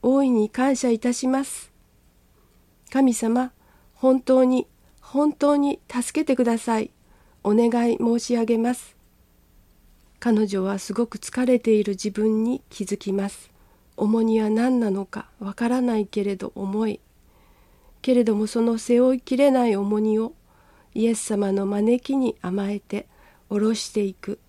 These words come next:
重荷を軽くしてくれますかと切実に助けを求めて祈っています。重たすぎる罪の重荷を主イエスのもとに下ろして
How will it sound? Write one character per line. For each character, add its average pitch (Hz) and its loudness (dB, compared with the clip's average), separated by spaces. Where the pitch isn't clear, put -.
重 220 2
荷 240 4
を 226 0
軽 233 -2
く 254 -4
し - -12
て 262 -4
く 254 -2
れ 262 2
ま 269 0
す - -16
か 277 -4
と 202 -6
切 226 -8
実 226 -6
に 247 -2
助 - -4
け 247 2
を 220 -4
求 202 -6
め 208 -4
て - -10
祈 208 -2
っ 202 -4
て - -10
い 190 -2
ま 185 -6
す。 - -20
重 214 0
た 220 -2
す 220 -4
ぎ 233 0
る 214 0
罪 220 0
の 202 -4
重 202 -2
荷 208 0
を 226 -6
主 - -6
イ 214 0
エ 240 2
ス - -6
の 208 0
も 202 -2
と 240 -2
に 208 0
下 190 -8
ろ 214 -4
し - -12
て 202 -6